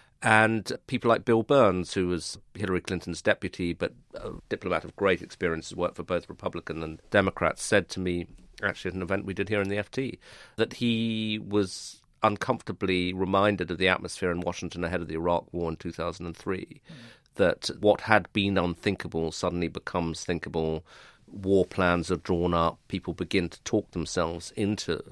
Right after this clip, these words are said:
Speaker 1: the idea that, well, maybe a conflict is doable, is even a good idea.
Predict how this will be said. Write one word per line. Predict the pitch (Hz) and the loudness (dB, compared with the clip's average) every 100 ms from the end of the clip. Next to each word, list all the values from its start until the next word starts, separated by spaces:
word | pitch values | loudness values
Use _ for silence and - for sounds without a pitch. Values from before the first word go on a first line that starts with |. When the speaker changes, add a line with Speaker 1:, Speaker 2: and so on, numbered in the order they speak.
| _ - - _ | _ -20 -20 _
Speaker 1:
the | - 95 | -4 2
idea | 87 82 90 82 | 4 4 2 2
that, | 82 - | 0 -8
well, | 95 95 90 | -4 0 2
maybe | 90 92 90 87 87 87 - | 2 0 0 -4 -4 -6 -10
a | |
conflict | - - 92 - 87 - - - _ | -10 -8 -8 -8 -10 -10 -16 -16 _
is | - 90 85 | -4 -4 -2
doable, | - 110 117 82 - | 2 2 2 -2 -6
is | 82 - | -6 -6
even | 98 87 | -6 -4
a | 85 | -4
good | 85 | -2
idea. | 82 80 92 104 - | -4 -4 -6 -8 -12